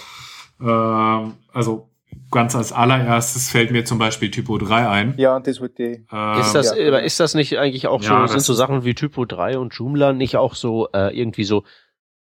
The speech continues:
Speaker 3: äh, Phänomene des deutschsprachigen Raums? Kann das sein?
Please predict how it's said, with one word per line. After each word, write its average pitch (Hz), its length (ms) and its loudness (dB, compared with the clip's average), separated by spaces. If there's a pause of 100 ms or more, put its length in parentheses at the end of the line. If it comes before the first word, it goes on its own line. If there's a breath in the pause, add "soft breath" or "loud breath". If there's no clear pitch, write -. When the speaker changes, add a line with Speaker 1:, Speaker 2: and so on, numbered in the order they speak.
(400)
Speaker 3:
äh, - 140 -12 (160)
Phänomene 135 540 2
des 127 180 0
deutschsprachigen 120 760 0
Raums? 104 640 -6
Kann 110 140 -8
das 113 160 -2
sein? 143 340 -2